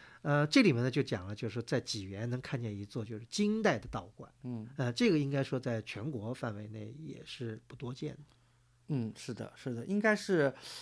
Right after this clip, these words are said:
Speaker 2: 至少是怎么说呢，是唯一的一座还有建筑的金代道观。
Speaker 1: 就金代建筑的道-，有金代建筑的道观。
Speaker 2: 对，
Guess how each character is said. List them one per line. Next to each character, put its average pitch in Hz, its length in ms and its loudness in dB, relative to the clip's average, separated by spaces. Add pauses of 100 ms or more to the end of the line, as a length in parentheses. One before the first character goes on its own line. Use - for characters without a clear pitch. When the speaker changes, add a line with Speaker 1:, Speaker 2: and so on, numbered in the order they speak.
(100)
Speaker 2:
至 269 140 2
少 135 180 6
是 170 340 4
怎 135 120 -2
么 117 100 -6
说 180 140 0
呢， 180 80 0
是 151 440 2 (920)
唯 147 200 6
一 240 240 4
的 247 140 4
一 190 200 4
座 127 840 4
还 - 300 0
有 160 240 4
建 226 480 2
筑 120 180 -2
的 120 120 -8
金 113 340 -4
代 107 220 -4
道 - 260 -12
观。 - 140 -14 (320)
Speaker 1:
就 160 100 -2
金 240 300 4
代 220 140 12
建 202 280 8
筑 117 140 -4
的 110 140 -4
道-， 110 440 -4 (140)
有 139 240 8
金 240 240 6
代 233 160 10
建 214 240 8
筑 120 100 -4
的 101 120 -4
道 - 240 -6
观。 113 180 -10
Speaker 2:
对， 156 120 2